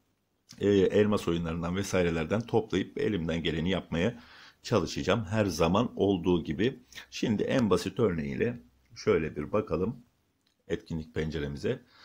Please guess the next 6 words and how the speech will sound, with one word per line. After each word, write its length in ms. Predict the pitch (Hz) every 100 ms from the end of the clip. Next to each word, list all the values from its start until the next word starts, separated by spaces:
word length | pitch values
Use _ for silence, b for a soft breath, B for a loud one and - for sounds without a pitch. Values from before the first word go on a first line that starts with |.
| B _ -
Daha 220 | 147 127
şimdikten 680 | - 143 113 82 - 98 -
arkadaşlar 960 | - 101 87 82 78 - 92 104 - - _ b b b b b b b _ -
on 400 | 143 127 107 104
beş, 720 | 120 117 - - - - - B B B B
yirmi, 440 | 110 120 101 92